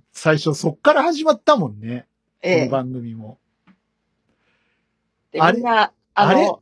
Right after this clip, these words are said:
Speaker 1: 今どこなんでしたっけ？<laughs> みたいなとこから始まった。
Speaker 2: 名古屋ですよね。
Speaker 1: そう、なご-、もうな-、その時は名古屋だったんだよね、もうね。
Speaker 2: うん。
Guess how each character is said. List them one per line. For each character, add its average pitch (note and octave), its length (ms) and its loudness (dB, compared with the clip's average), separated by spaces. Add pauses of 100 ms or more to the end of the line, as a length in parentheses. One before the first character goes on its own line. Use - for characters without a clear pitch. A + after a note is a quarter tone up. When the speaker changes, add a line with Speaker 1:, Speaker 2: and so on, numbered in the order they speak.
(120)
Speaker 1:
今 A3+ 260 2
ど F3+ 180 2
こ F4 140 4
な A3 140 6
ん E3 60 -2
で C#3 100 0
し - 80 -4
た - 120 0
っ - 80 -4
け？ G#3+ 260 4
<laughs> - 60 -6
み F#3 100 -4
た G3+ 160 2
い E3+ 140 -2
な D3+ 240 -8 (640)
と F3 120 -2
こ E3+ 120 0
か E3+ 140 2
ら D3 100 4
始 D3+ 280 4
ま C#3+ 80 -4
っ - 20 -8
た。 - 0 -
Speaker 2:
名 - 0 -
古 - 0 -
屋 - 0 -
で - 0 -
す - 80 -20
よ - 60 -20
ね。 - 60 -20 (360)
Speaker 1:
そ - 160 -6
う、 B2 100 -8
な F3+ 180 4
ご-、 B3 120 -10
も E3 200 0
う - 20 -4
な-、 D3+ 180 -6
そ C#4+ 140 -2
の F#4 40 -4
時 G4 160 4
は G3+ 80 4
名 F#3 140 4
古 F3+ 140 2
屋 C#3 40 -6
だ B2+ 80 -10
っ A#2 40 -16
た - 160 -12
ん G#2+ 60 -10
だ A2 80 -16
よ A#2 60 -10
ね、 A3 140 2
も A#2+ 240 -4
う - 20 -18
ね。 F#3 140 0
Speaker 2:
う A3+ 80 -6
ん。 D#3 120 -14